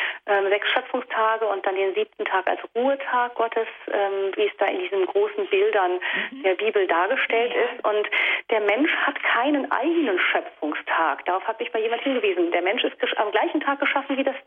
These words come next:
Speaker 1: Tier. Das hat bestimmt auch eine, eine gewisse Bedeutung. Wir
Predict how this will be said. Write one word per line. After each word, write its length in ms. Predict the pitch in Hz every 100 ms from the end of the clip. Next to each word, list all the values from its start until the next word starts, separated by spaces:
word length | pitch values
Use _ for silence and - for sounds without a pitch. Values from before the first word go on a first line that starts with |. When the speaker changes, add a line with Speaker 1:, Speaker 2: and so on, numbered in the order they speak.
| -
Speaker 1:
Tier. 280 | 190 165 139 - - - - - -
Das 120 | 196
hat 200 | 220 -
bestimmt 440 | 247 - 269 285
auch 160 | - -
eine, 320 | 214 214 214 - - -
eine 180 | 226 214
gewisse 280 | 214 240 226
Bedeutung. 460 | 196 202 240 240
Wir 100 | 214